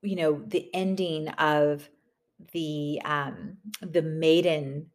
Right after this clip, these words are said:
energy, of the mother energy, and, and kind of falling into that crone or that sage energy. You know, I'm, I'm becoming, I'm moving into menopause. Like, what does that look like? What does that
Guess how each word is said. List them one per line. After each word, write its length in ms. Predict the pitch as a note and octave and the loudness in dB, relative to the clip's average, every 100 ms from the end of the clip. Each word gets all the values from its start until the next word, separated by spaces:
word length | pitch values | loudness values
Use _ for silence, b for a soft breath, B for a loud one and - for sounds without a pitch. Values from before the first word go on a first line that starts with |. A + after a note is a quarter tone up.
| _ _ - | _ _ -4
energy, 680 | E3+ F3 E3 D#3 D3 C#3 C3+ | -2 -2 -4 -4 -6 -2 0
of 120 | C#3+ | 2
the 120 | D3+ | 2
mother 760 | D#3+ E3 E3+ E3+ D#3+ D3+ D3 - | -2 -2 2 4 4 4 2 -2
energy, 760 | D#3 D#3+ E3+ D#3 D#3+ C#3+ C#3 D3 B B B - | -8 -6 -6 -4 -4 -4 -6 -10 B B B -2
and, 460 | E3+ D#3+ D#3 D#3 D3 _ | 2 2 2 -2 -6 _
and 240 | D#3 D3+ D3 | -4 -4 -6
kind 220 | - F3 | -4 -4
of 120 | D#3 | -4
falling 480 | - - D#3+ E3+ E3 | 0 4 4 2 -2
into 220 | D#3 D#3+ | -4 -2
that 260 | D#3+ D3 - | 0 0 -2
crone 640 | - - F#3 F3 F3 D#3+ | -12 -4 -2 0 0 -2
or 100 | D3+ | -4
that 220 | D3+ D3 - | -2 -4 -2
sage 640 | - - E3 D#3+ D#3 D3+ - | -2 4 6 4 0 -4 -6
energy. 680 | E3 D#3+ D#3+ - - - B B B B | -6 -4 -6 -6 -6 -8 B B B B
You 80 | - | -4
know, 140 | D3 D3 | 0 2
I'm, 220 | D3 D#3 | 0 -4
I'm 160 | D3 | -6
becoming, 680 | D3 D3 - E3+ E3 D#3 D#3 | -8 -8 -8 -6 -6 -6 -6
I'm 160 | D3+ D#3 | -6 -2
moving 280 | D#3+ D#3+ D#3 | -2 -2 -4
into 260 | D3+ D3+ | -6 -8
menopause. 760 | D#3+ E3 E3 D#3 - B2 C3 - | -8 -6 -6 -6 -6 -4 -4 -8
Like, 120 | - | -10
what 200 | D#3 D#3 | -4 0
does 140 | D#3+ D#3+ | 0 2
that 280 | D3+ - E3+ | -2 0 -2
look 160 | E3 - | -2 -4
like? 200 | - - | -8 -6
What 80 | E3 | -8
does 120 | D3+ | -6
that 180 | - | -8